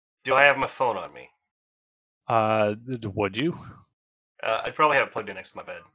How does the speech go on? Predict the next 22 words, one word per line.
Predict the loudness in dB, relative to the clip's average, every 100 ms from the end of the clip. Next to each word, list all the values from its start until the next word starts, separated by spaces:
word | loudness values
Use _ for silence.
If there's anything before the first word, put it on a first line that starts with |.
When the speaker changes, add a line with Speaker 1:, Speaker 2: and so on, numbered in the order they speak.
| _ _ _ _ _ _ -10
Speaker 2:
Then, | -8 -8 -10 -8
then | -8
it's | -8 -6
next | -6 -4
to | -4
your |
bed, | -2 -4
yes. | -6 -8 -8 -8 -10 -20 _ _ _ _ _ _ _
Speaker 1:
C-, | -20 _
can | -4 0
I | 0
use, | 0 -2 -4 -4
attempt | -8 -6 -6
to | -8
use | -10
the | -14 -20
flashlight? | -12 -10 -10 -16 -20 -20 _ _ _ _ _ _ _ _ _ -2
Speaker 2:
Um, | 0 0 -2 -8 -16 0
yes. | 4 4 2 0 0 -2 -10 -18 -20 _ _ _ _ _ _ _ _ -2 2
But, | 4 4 2 0 0 -6
<laughs> | -12 6
but | 8 8 4 -4 -8